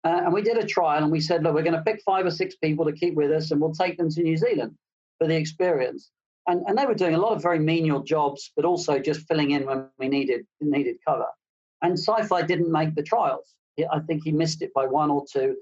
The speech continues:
Not surprisingly, as we put a guy who doesn't normally trim the jib on the end of an America's Cup jib sheet.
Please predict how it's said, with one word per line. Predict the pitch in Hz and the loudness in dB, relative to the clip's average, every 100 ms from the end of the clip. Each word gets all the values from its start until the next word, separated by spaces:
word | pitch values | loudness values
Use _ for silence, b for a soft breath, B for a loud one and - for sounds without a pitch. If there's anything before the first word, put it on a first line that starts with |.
| _ 175 | _ -2
Not | 202 196 | -2 -2
surprisingly, | - 160 180 190 156 117 113 | -4 0 0 2 0 -2 -2
as | 127 | -2
we | 139 | -2
put | 139 165 | -4 -2
a | 147 | -2
guy | - 151 135 | 0 0 0
who | 139 | 0
doesn't | 165 147 | 0 0
normally | 139 147 131 | 0 2 0
trim | 127 156 123 | -2 -4 -6
the | - | -4
jib | 156 135 | -2 -2
on | 131 | -2
the | 143 | 0
end | 147 | 0
of | 139 | -2
an | 139 | -2
America's | 147 147 139 147 | -2 -2 -4 -8
Cup | - 160 | -6 -4
jib | 466 494 | -2 -4
sheet. | - - | -6 -10